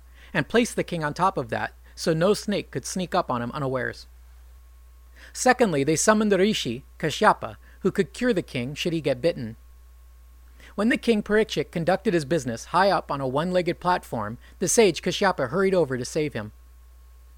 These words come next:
Also hurrying to get to the king in time was the snake king Takshaka. The snake and the sage met each other on the road. Takshaka greeted the sage warmly and asked after his business. Kashyapa told him of his mission to cure the king of the predicted snake bite.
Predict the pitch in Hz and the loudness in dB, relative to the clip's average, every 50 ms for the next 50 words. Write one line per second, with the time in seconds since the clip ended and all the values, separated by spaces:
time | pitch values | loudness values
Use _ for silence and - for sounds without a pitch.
0 | - - - - - - - - - 151 233 233 - 226 208 160 160 214 214 208 | -20 -20 -20 -20 -20 -20 -8 0 2 4 4 6 6 4 4 6 4 4 2 2
1 | 196 - - 160 170 190 - - 156 151 147 - - 220 202 165 143 127 - 131 | 2 -2 -4 -2 -2 -2 -4 -4 -4 -6 -4 -2 -2 -2 -2 -2 -4 -2 -2 -2
2 | 113 107 110 123 139 156 160 156 139 131 165 160 - - 196 190 214 214 - - | -2 -2 -2 -6 -2 0 2 2 2 2 -2 -2 -2 -2 0 0 0 -2 -4 -4
3 | 139 117 120 131 - 151 139 - - 190 208 - - 135 123 117 - - - - | -6 -4 -4 -6 -8 -10 -8 -6 -4 -4 -4 -4 -6 -8 -8 -10 -14 -20 -20 -20
4 | - - - - - - - - - - - - - 175 156 - - 190 202 214 | -20 -20 -20 -20 -20 -20 -20 -20 -20 -20 -14 -4 -2 0 0 2 4 4 4 4
5 | 208 - 214 208 214 196 - 196 165 143 139 135 151 156 196 208 220 - - 135 | 4 4 2 2 2 2 2 2 2 2 2 0 -2 0 0 0 0 -2 -2 -2
6 | 120 131 127 127 135 139 135 147 180 196 147 110 - - - - - - - - | -2 -2 -2 -2 -2 -2 -2 -2 0 0 0 -2 -4 -8 -16 -20 -20 -20 -20 -20
7 | - - - - - - - - - - - - - - - - 196 190 - - | -20 -20 -20 -20 -20 -20 -20 -20 -20 -20 -20 -20 -20 -10 -2 0 0 2 4 4
8 | 240 233 - 247 165 139 190 226 226 233 180 160 - - 175 156 143 139 160 175 | 2 4 4 2 2 2 2 2 2 2 0 -2 -2 0 0 0 0 2 2 2
9 | 180 175 147 120 113 123 135 147 165 175 - - 147 139 - - 151 139 131 117 | 2 0 -2 -4 -4 -4 -4 -4 -4 -4 -4 -2 -2 -2 -2 -2 -4 -4 -4 -2
10 | 139 156 151 - 120 110 - - - - - - - - - - - - - - | -2 -2 -2 -4 -6 -8 -10 -14 -20 -20 -20 -20 -20 -20 -20 -20 -20 -20 -20 -20
11 | - - - 196 - - 226 226 - 233 - 220 226 220 202 151 127 135 147 147 | -4 0 0 2 4 4 4 4 4 2 2 4 4 4 4 4 2 0 0 0
12 | 139 165 151 131 156 190 202 - - 123 113 117 127 - - - 240 233 175 165 | 0 -2 -2 -2 0 -2 0 0 -2 -4 -4 -4 -6 -6 -2 0 2 2 2 2
13 | - - - 117 117 135 139 135 156 - - 180 160 123 160 151 - - 139 117 | -2 -4 -8 -8 -8 -8 -6 -6 -6 -4 -2 -4 -2 -2 -2 -4 -4 -6 -8 -8
14 | - - 156 143 139 - - 131 117 117 - | -8 -8 -6 -8 -8 -6 -4 -4 -4 -4 -6